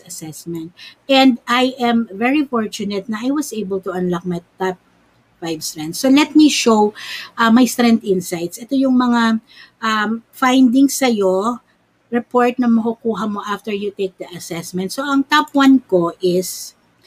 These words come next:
um, maximizer. Ayan. So, share ko na lang ulit yung aking, um, report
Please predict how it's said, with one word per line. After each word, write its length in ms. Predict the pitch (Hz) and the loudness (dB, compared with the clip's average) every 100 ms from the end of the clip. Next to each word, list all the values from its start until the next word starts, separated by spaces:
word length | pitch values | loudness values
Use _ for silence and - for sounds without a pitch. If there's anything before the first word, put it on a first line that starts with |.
| _ - - - | _ -20 -14 0
um, 300 | 202 202 196 | 0 0 -2
maximizer. 1400 | 214 233 240 - 262 226 190 185 180 143 143 160 185 _ _ 160 | 0 0 -2 2 4 4 0 -2 -4 -12 -12 -12 -14 _ _ -16
Ayan. 420 | 151 139 143 147 | -16 -16 -18 -16
So, 320 | 180 165 175 - | -12 -12 -14 -16
share 400 | 180 - 208 208 | -10 -4 -2 -4
ko 160 | 208 | -4
na 160 | 208 208 | -4 -2
lang 220 | 196 180 | -4 -4
ulit 320 | 190 165 160 - _ - _ _ | -4 -4 -4 -10 _ -20 _ _
yung 240 | - 190 180 | -6 -4 -2
aking, 800 | 180 175 - 180 170 165 160 151 | -2 -2 -2 0 0 0 -2 -4
um, 640 | 147 156 151 151 156 147 _ _ _ _ _ _ | -6 -6 -6 -8 -12 -16 _ _ _ _ _ _
report 480 | 214 214 185 170 175 | -2 2 2 4 2